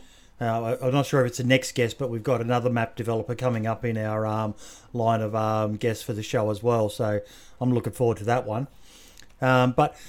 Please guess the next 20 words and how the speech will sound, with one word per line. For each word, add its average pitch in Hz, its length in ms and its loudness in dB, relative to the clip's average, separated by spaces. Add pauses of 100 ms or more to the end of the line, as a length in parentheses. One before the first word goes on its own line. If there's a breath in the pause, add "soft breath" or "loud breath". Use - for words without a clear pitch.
(320 soft breath)
I 214 80 4
don't, 247 220 12
I 208 120 6
can't 277 240 10
remember 294 260 8
if 220 100 4
I 202 140 10
asked 165 340 8
you 156 100 6
in 139 120 4
the 139 80 2
Spotlight 160 480 6
interview, 117 480 2
Baby 110 300 2
Nades, 104 280 0
but - 200 -4
your 208 300 8
avatar, 156 600 4 (400)
your 165 160 8
logo, 147 520 6